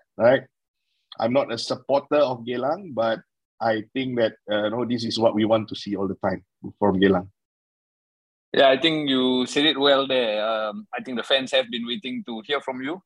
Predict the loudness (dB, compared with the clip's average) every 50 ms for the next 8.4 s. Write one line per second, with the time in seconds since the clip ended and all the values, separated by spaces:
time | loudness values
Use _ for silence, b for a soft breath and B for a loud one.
0 | -8 -2 0 2 2 2 2 0 -2 -4 -2 0 2 2 4 2 2 2 0 0
1 | -2 -4 -4 -4 -2 -2 -2 -4 -4 -4 -2 -2 -2 -2 -2 -4 -6 -4 -2 -2
2 | -2 -2 -2 -2 -4 -4 -2 -2 -4 -4 -6 -4 -4 -4 -2 0 -2 -4 -4 -6
3 | -10 -6 0 0 2 2 0 -2 -4 -8 -10 -8 -8 -8 -8 -8 -4 -4 -2 -4
4 | -2 -4 -4 -4 -2 -2 -4 -6 -10 -10 -10 -8 -8 -8 -10 -12 _ _ 2 4
5 | 6 6 6 6 4 4 0 -4 -6 -6 -6 -6 -4 -4 -4 -4 -4 -2 -2 -2
6 | -2 0 -2 -4 -2 -2 -2 -2 -2 -4 -6 -4 0 0 0 0 0 0 0 2
7 | 2 2 2 0 0 -4 -12 _ _ -6 -4 -4 -6 -6 -4 -2 -2 -2 -2 -4
8 | -6 -6 -8 -10 -10 -10 -10 -12